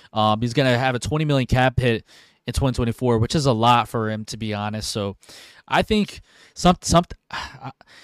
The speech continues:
I wanna say something's gonna happen with Bowles this season.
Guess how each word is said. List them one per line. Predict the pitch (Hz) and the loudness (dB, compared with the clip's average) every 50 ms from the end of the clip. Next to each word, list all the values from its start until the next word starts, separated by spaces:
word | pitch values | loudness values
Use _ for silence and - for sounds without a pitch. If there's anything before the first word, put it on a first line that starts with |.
| - _ _ _ _ | -20 _ _ _ _
I | - 151 | 0 4
wanna | 151 165 196 214 208 | 4 6 6 6 4
say | - - 185 156 | 4 4 4 4
something's | - - - 165 160 - - 180 165 143 113 | 2 2 2 2 2 4 2 2 2 0 0
gonna | 107 - 139 131 135 135 123 | 2 4 4 6 6 4 2
happen | 117 123 123 123 - 143 131 | 2 2 2 2 2 2 0
with | 131 123 107 101 | 0 0 -2 -2
Bowles | 113 107 107 117 120 117 | -2 0 0 0 -2 -2
this | 139 139 - | -4 -6 -6
season. | - 165 160 151 139 156 156 156 156 | -4 -4 -4 -4 -4 -4 -4 -6 -6